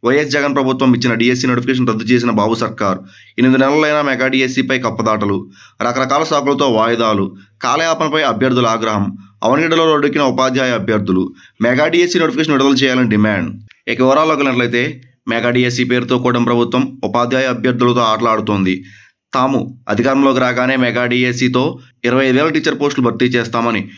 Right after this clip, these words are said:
ఎన్నికలలో హామీ ఇచ్చిన చంద్రబాబు నాయుడు, సీఎం కాగానే పదహారు వేల మూడు వందల నలభై ఏడు పోస్టులతో మెగా డిఎస్సి ఇస్తామంటూ తొలి సంతకం చేశారు. ఇప్పటికి ఎనిమిది నెలలు పూర్తయినా డిఎస్సిపై ఎలాంటి ప్రకటన చేయకపోవడంపై ఉపాధ్యాయ అభ్యర్థులు ఆగ్రహం వ్యక్తం చేస్తున్నారు.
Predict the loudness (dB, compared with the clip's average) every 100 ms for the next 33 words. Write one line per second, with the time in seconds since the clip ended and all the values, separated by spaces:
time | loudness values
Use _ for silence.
0 | -8 0 0 2 0 0 0 0 0 0
1 | 0 0 0 0 0 -2 -2 -4 -10 -20
2 | _ -4 -2 0 0 0 0 -2 -4 -10
3 | _ -4 0 2 2 2 2 0 2 2
4 | 2 2 2 2 0 0 0 0 -2 -6
5 | -20 _ -2 0 0 2 0 0 0 0
6 | 0 2 2 2 0 -4 -16 0 2 2
7 | 0 0 2 0 0 -2 -4 -6 -20 -8
8 | -4 0 0 0 0 2 2 0 0 0
9 | 2 0 0 -4 -12 _ 2 4 4 0
10 | 0 0 2 0 0 0 0 0 0 2
11 | 0 0 0 2 0 -2 -4 -14 -4 -2
12 | 0 0 0 -2 0 0 0 0 0 0
13 | 0 -2 0 0 0 0 0 0 -2